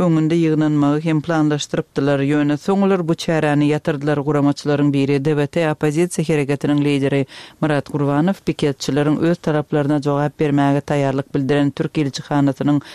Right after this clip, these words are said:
wekilleri bilen geçirilen gepleşiklerden soň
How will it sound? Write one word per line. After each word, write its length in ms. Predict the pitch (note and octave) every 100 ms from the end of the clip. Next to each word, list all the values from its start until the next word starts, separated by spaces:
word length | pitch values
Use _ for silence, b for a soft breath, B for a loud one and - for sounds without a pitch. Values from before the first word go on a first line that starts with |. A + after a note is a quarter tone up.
| B B -
wekilleri 640 | D#3 - D#3 C#3 C3+ D3
bilen 220 | D#3 C#3+
geçirilen 500 | D3 - D3 C#3 C#3+
gepleşiklerden 760 | D#3 - D3 D3 - C3 D3+ D#3
soň 220 | D#3